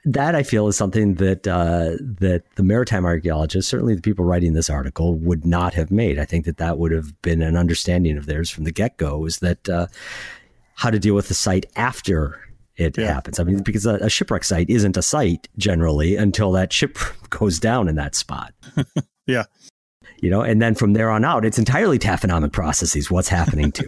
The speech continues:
Speaker 1: it.
Speaker 2: <laughs>
Speaker 1: So, uh, that, that was an interesting way, I thought, of, of looking at it, um, very kind of inverted from how I'm used to thinking of sites, but, uh, it kind of wends its way through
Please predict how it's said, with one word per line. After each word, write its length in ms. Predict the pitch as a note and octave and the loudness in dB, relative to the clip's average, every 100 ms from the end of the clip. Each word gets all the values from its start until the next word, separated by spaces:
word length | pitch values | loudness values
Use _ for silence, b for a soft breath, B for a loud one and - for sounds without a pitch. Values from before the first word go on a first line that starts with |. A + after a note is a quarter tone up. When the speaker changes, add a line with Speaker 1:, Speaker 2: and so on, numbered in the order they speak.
| - | -6
Speaker 1:
it. 100 | - | -10
Speaker 2:
<laughs> 60 | _ B B B B B _ | _ B B B B B _
Speaker 1:
So, 220 | - G2+ | -2 0
uh, 240 | F#2+ F2+ E2+ | 2 2 0
that, 320 | G#2+ B2 B2 - _ A#2 | 0 0 0 -4 _ -6
that 160 | A#2+ B2+ | 0 2
was 160 | B2 | 4
an 100 | G#2+ | 4
interesting 380 | G#2+ G2+ - G2 | 2 2 0 2
way, 180 | F#2 F2+ | 4 2
I 80 | F2+ | 0
thought, 240 | - F2 | 0 0
of, 160 | D#2+ F2+ | 0 0
of 180 | F2 | -2
looking 460 | E2+ G2 G#2+ - F#2 | 0 2 2 2 2
at 180 | E2 D#2 | 2 0
it, 220 | D#2 - - | -2 -2 -6
um, 520 | - F2+ E2 D#2+ E2+ - - - - | -2 -2 0 0 -2 -4 -8 -14 -8
very 320 | - F#2+ A2 | -2 2 2
kind 180 | G#2 G2+ | 2 0
of 60 | F#2 | 2
inverted 420 | G2 F2+ G2+ G2 | 2 2 2 0
from 140 | - | 0
how 220 | E2 F#2+ F#2 | 0 2 2
I'm 180 | F2+ F#2 | 4 4
used 220 | E2+ - | 2 0
to 80 | F#2 | -2
thinking 320 | F#2 E2+ D#2+ | -2 0 -2
of 80 | D2+ | 0
sites, 480 | - D#2 E2 - - | 0 0 -2 -4 -4
but, 340 | G2+ F#2+ F#2+ F2+ - | -2 0 -2 -2 -2
uh, 200 | F#2+ F2+ D#2 | 0 0 -2
it 100 | G#2+ | -4
kind 220 | - G2+ | -2 -2
of 80 | F2+ | 2
wends 320 | F#2+ F#2 F2 | 2 2 0
its 160 | - | -4
way 240 | F#2 F#2+ E2+ | 0 2 2
through 400 | - - F#2 | 0 -2 0